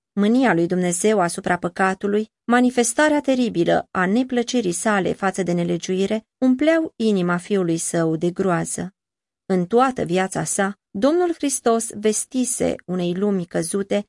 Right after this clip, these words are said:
vestea cea bună a îndurării și iubirii iertătoare a Tatălui. Tema sa era mântuirea pentru păcătosul cel mai mare, dar acum, sub povara teribilă a vinovăției ce apăsa asupra sa,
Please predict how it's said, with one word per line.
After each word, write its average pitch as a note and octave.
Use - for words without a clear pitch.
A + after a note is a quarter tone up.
vestea E4
cea D#4+
bună G3+
a G#3+
îndurării F3+
și -
iubirii A3
iertătoare D#3+
a F3+
Tatălui. E3
Tema D4+
sa F#3
era F#3+
mântuirea F#3
pentru F3
păcătosul E3+
cel D#3+
mai E3
mare, F3+
dar E3+
acum, G3+
sub -
povara G3+
teribilă F3+
a E3+
vinovăției F3
ce F3
apăsa E3+
asupra E3+
sa, G3+